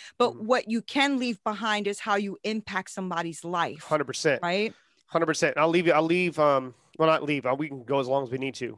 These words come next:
Speaker 2: Um, y-, y-, you're my only priority right now, and you're my last call for a reason.
Speaker 1: Thank you.
Speaker 2: So you're welcome.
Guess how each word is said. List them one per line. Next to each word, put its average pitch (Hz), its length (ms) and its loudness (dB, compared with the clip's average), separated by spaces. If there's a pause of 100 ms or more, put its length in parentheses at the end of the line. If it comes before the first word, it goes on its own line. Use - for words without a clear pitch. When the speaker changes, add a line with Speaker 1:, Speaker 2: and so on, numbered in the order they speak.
(100)
Speaker 2:
Um, 127 240 0
y-, 135 200 -2
y-, 139 160 -2
you're 156 200 4
my 156 220 4
only 165 340 2
priority 143 560 2
right 131 220 2
now, 135 180 2
and 139 80 2
you're 139 80 0
my 131 100 2
last 135 320 2
call 139 220 2
for 139 180 -2
a 131 60 0
reason. 151 280 -4 (140)
Speaker 1:
Thank - 80 -14
you. 156 60 -14 (100)
Speaker 2:
So 165 420 2
you're 151 140 0
welcome. 160 360 2